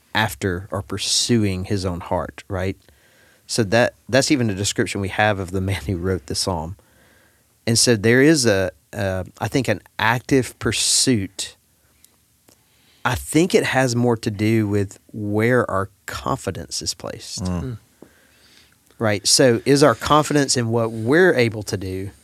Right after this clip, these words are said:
Speaker 1: is it, is it in
Speaker 3: Mm.
Speaker 1: the, whether they be good things or I've gotta fix this or, "Hey, look what I've done,"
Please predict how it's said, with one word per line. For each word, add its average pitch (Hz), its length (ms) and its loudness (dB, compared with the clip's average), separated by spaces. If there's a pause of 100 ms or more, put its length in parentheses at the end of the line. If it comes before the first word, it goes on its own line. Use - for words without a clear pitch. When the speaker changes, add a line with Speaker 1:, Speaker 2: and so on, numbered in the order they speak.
(1120)
Speaker 1:
is 123 260 0
it, 120 220 2
is 120 180 0
it 117 140 0
in 143 300 4
Speaker 3:
Mm. - 20 -2
Speaker 1:
the, 117 180 4
whether 143 340 4
they 139 180 6
be 123 160 4
good 123 340 2
things 131 560 2
or 107 600 2
I've 117 180 2
gotta 117 240 4
fix - 360 0
this 123 460 4
or, 107 460 0
"Hey, 127 220 2
look 113 260 -2
what 104 120 0
I've 120 240 4
done," 104 460 0